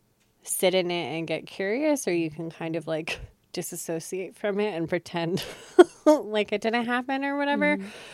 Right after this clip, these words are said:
Speaker 1: So, like, in the, in the realm of, like, being curious about it and trying to, like, understand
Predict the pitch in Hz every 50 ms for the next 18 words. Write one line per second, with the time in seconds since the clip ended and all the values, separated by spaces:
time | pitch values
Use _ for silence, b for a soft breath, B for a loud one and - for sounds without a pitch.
0 | B B - - 226 214 208 202 202 196 180 - - _ - 190 185 175 - 160
1 | 185 190 190 185 180 180 175 175 175 170 165 - - - _ _ _ _ _ _
2 | _ - - - - _ _ _ - 190 190 185 185 170 175 180 170 170 175 180
3 | 185 175 185 180 170 165 - _ - 170 170 170 170 170 165 - - 165 156 156
4 | 180 175 185 - - 170 165 160 165 170 165 160 156 170 175 170 - - 160 160
5 | 160 165 170 - - - - - - 104 101 - - B B B B B B B
6 | B B B B B B B _ _ _ _ _ _ _ - - 190 190 185 185
7 | 180 - - - 185 175 175 175 175 175 170 175 175